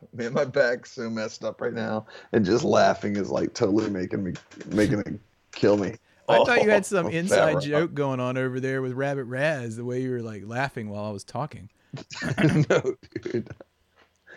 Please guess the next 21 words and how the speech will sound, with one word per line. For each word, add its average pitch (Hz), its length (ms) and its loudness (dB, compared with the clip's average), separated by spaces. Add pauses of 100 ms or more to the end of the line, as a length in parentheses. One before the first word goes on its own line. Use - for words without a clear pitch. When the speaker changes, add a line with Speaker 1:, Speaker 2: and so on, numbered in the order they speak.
(300)
Speaker 1:
It's 123 160 2
like 147 180 6
one 127 220 0
of 120 80 0
those 113 160 0
things 110 320 -4
when 104 140 0
I 95 60 0
laugh, 92 400 0
it 101 80 -4
hurts, - 360 2
but - 140 -12
that 78 120 2
makes 92 200 -6
me 87 80 -4
laugh 90 340 0
more. 95 360 -2 (120)
Speaker 2:
What, 117 280 -12
Fat 131 240 -4
Rob? 123 340 -8
Speaker 1:
<laughs> - 40 -20